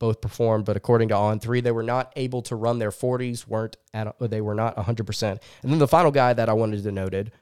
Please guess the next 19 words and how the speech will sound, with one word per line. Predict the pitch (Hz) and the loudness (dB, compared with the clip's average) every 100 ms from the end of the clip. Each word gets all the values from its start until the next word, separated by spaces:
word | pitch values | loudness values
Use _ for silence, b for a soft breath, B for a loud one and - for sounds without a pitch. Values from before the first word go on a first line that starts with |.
| b | b
or | 135 113 101 | -2 -2 -4
wanted | 127 120 104 | -4 -2 0
to | 107 | -2
note, | 92 101 - | -2 -4 -4
wow, | 107 90 90 _ _ _ _ _ _ | -6 -6 -10 _ _ _ _ _ _
good | 117 113 | 2 2
English | 104 95 | 2 -2
there, | 95 90 | -4 -4
Lance. | 90 90 B B B B 117 | -6 -8 B B B B 4
Will | 139 170 | 6 6
Levis | 127 127 95 - - - | 6 4 2 -4 -10 -6
apparently | 117 143 160 156 120 110 - _ _ | 2 4 4 2 -2 -4 -10 _ _
wowed | 107 127 139 120 101 | -2 2 4 2 0
some | 123 98 | -6 -4
people | 110 101 95 90 _ | -6 -4 -6 -8 _
with | 123 110 | -2 2
his | 131 113 | 2 4
arm | 110 101 | 2 0
talent. | - 90 87 - | -4 -6 -8 -14